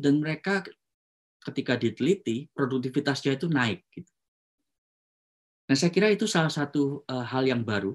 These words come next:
yang nanti banyak perusahaan akan menerapkan. Ya, hanya kerja empat hari, Senin sampai Kamis, atau Selasa sampai Jumat, atau kapanpun, pokoknya empat hari, gitu. Dan diharapkan, eh, akan memiliki produktivitas yang naik. Bahkan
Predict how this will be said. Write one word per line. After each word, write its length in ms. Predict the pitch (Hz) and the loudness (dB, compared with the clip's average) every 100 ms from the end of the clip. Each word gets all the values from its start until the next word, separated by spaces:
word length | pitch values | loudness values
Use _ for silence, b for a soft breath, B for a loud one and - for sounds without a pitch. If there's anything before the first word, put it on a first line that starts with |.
| - | -4
yang 180 | 127 120 | -2 -2
nanti 240 | 117 120 127 | -2 -4 -4
banyak 320 | 104 107 - - | -4 -6 -8 -8
perusahaan 420 | 113 - 98 135 | -8 -6 -4 -2
akan 420 | 139 107 110 110 107 b b b - | -2 -4 -8 -8 -10 b b b -6
menerapkan. 560 | 110 110 104 - 90 85 _ _ _ _ _ | -4 -2 -4 -4 -8 -8 _ _ _ _ _
Ya, 160 | 104 110 | -6 -4
hanya 200 | 107 107 | -2 -4
kerja 280 | 101 98 120 | -4 -2 0
empat 200 | 113 104 | 0 0
hari, 240 | 104 110 131 | -2 -2 -2
Senin 240 | 107 113 | -2 -4
sampai 240 | 113 107 | -4 -8
Kamis, 320 | 107 107 123 139 | -6 -2 -2 -2
atau 240 | - 104 | -8 -8
Selasa 400 | 101 107 107 113 | -6 -6 -6 -6
sampai 240 | 110 107 | -6 -8
Jumat, 480 | - 113 110 127 135 | -4 -4 -2 -2 -4
atau 480 | 117 - 113 110 - b b b | -10 -6 -6 -6 -10 b b b
kapanpun, 540 | - 113 123 120 160 147 | -6 0 2 2 2 0
pokoknya 320 | 123 127 135 | 0 2 2
empat 180 | 127 - | 2 -2
hari, 260 | 104 98 90 - | -2 -4 -4 -8
gitu. 220 | 90 - _ _ b b b b b b b _ _ | -12 -14 _ _ b b b b b b b _ _
Dan 160 | - 117 | -2 0
diharapkan, 760 | 107 107 107 104 131 139 139 - | 0 0 -2 0 4 4 2 -2
eh, 400 | 113 110 104 104 101 _ _ _ _ - - | -2 -2 -2 -6 -12 _ _ _ _ -16 -8
akan 240 | 107 - 117 | -4 0 2
memiliki 600 | 117 110 113 107 107 135 | 2 0 -2 -2 -4 -4
produktivitas 560 | 120 98 101 104 110 104 | -4 -4 -6 -6 -6 -6
yang 80 | 98 | -8
naik. 160 | 95 - | -6 0
Bahkan 640 | 127 - 165 123 92 147 | 0 2 0 2 0 -6